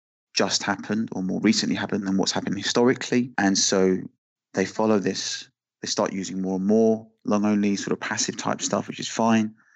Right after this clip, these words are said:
But I think they then lose maybe the, the, the,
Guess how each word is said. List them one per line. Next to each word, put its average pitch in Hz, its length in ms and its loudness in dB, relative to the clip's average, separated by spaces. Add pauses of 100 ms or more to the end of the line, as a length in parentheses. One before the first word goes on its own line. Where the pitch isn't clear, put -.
(540)
But 107 300 0 (140)
I 107 60 -4
think 117 320 2
they 107 160 2
then 110 400 2
lose 107 720 0 (140)
maybe 107 300 4
the, 101 320 2
the, 98 380 2 (100)
the, 98 300 4